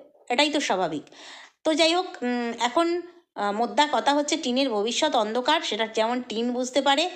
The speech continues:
তাই বাচ্চাকে নিয়ে কন্টেন্ট বানিয়ে ফেললো কাল পুজো দিয়ে। পুজো দিয়েছে, খুব ভালো কথা, আমি সেটাকে,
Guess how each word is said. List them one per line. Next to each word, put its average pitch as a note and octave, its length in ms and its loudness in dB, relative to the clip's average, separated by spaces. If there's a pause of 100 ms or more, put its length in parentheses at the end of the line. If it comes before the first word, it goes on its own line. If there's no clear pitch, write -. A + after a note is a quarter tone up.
(200)
তাই A3+ 140 2
বাচ্চাকে G#3 420 2
নিয়ে C4+ 160 2
কন্টেন্ট A#3+ 460 0
বানিয়ে B3+ 240 0
ফেললো C#4 260 2
কাল G#3+ 280 2
পুজো A#3 240 2
দিয়ে। C#4 320 0
পুজো B3+ 180 0
দিয়েছে, D4+ 260 2
খুব D#4 180 0
ভালো G3 200 4
কথা, G3 200 2
আমি B3+ 140 0
সেটাকে, B3 420 0